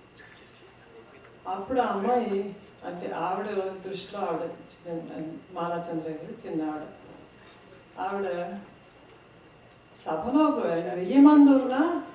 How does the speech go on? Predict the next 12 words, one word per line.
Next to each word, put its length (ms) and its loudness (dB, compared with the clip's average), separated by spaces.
పది 140 -4
మంది 300 0
ఉన్నా, 360 0
ఒక్కరున్నా 800 -2
వినే 300 4
ఒక్కడి 460 2
కోసం 380 -2
అని 240 -2
సంప్రదాయబద్ధంగా 1040 -4
కచేరీ 440 -10
చేయాలన్నది 640 -8
పద్ధతి. 540 -12